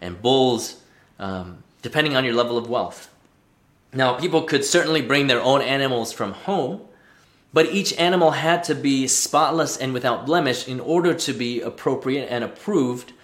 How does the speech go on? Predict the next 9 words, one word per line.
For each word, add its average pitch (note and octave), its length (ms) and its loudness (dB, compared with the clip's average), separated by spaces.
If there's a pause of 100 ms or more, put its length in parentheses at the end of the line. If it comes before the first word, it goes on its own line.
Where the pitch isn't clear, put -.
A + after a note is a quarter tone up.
(460)
for - 280 -4
sacrifice. - 760 -6
The A2 120 -6
temple C#3+ 260 -2
had C#3+ 160 4
its C3+ 120 -2
own C3 120 0
animal D#3+ 400 2
inspectors. - 560 -10